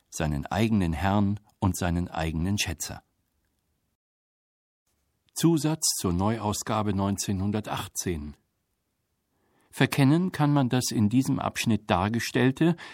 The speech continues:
wenn man sich festbeißt in dem scheinbaren Einwand, das Wollen des Menschen als solches ist eben das Unvernünftige. Man müsse ihm diese Unvernünftigkeit nachweisen. Dann wird er einsehen,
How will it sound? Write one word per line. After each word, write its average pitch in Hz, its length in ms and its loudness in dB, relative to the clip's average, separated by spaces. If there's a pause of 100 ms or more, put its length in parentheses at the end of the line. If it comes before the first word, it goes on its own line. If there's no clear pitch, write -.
(180)
wenn 127 180 4
man 127 200 4
sich 110 240 -2
festbeißt 127 840 -4
in 107 220 2
dem 101 160 0
scheinbaren 107 680 2
Einwand, 113 680 0 (560)
das 95 140 -2 (100)
Wollen 123 380 6
des - 180 -6
Menschen 104 540 0
als 87 240 -6
solches 104 600 2
ist - 260 -2
eben 107 260 -2
das 107 180 0
Unvernünftige. 85 1000 0 (720)
Man 101 180 4
müsse 165 220 2
ihm 139 200 2
diese 131 280 2
Unvernünftigkeit 120 1080 0
nachweisen. 76 720 0 (540)
Dann 160 300 2
wird 143 240 0
er 90 320 0
einsehen, 110 800 2